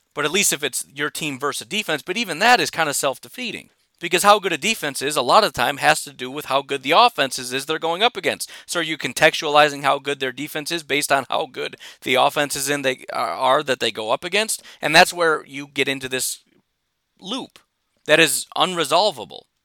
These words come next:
I know because I tried doing what Football Outsiders did, did, uh, fifteen years ago. I was like, "You know what I wanna do?" Because it was in, uh,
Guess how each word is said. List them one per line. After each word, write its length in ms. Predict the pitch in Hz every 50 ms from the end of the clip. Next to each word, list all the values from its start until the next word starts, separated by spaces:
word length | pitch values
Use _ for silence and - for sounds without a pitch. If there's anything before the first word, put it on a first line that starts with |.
| _ _ _
I 140 | - 127 147
know 180 | 151 175 214 214
because 260 | 170 190 - 135 123
I 100 | 139 127
tried 440 | - - - 208 214 202 175 131 127
doing 300 | - 196 214 185 147 131
what 120 | 139 131
Football 300 | - 151 143 - 143 139
Outsiders 380 | 143 139 - 143 139 135 127 123
did, 240 | 135 143 139 131 _ _ _ _ _ _ _ _ _ _ _ _ _ _ _ _ _ _ _ _ _ _ _ - _ 131 120
did, 180 | _ - 127 - _ _ _ _ _ _ - - -
uh, 140 | - - - - _ _ _
fifteen 680 | _ - - - - - 160 160 - - - 180 175 156
years 300 | 147 131 139 160 165 165
ago. 300 | 190 180 202 214 220 226 - _ _ _ _ -
I 60 | 156
was 120 | 160 147
like, 140 | 156 151 143
"You 60 | 165
know 80 | 180 180
what 100 | 175 170
I 60 | 165
wanna 260 | 156 165 165 160 147
do?" 160 | 135 208 226
Because 240 | 180 151 143 143 139
it 200 | 143 143 143 147
was 240 | 139 139 120 - - -
in, 340 | - 143 139 139 139 131 131
uh, 240 | 123 123 120 117